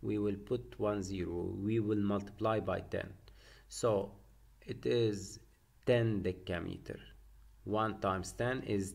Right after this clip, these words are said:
ten. Now still we have the additional ten meters. So also we need to change it to decameter.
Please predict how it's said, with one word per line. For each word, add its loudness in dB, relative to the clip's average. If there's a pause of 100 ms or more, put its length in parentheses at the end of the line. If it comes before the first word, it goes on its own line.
ten. -4 (1040)
Now 4
still 4
we 2
have 2
the 0
additional 0
ten 0
meters. 0 (2250)
So 0 (500)
also 4
we 2
need 6
to 4
change 2
it -4
to 0
decameter. 2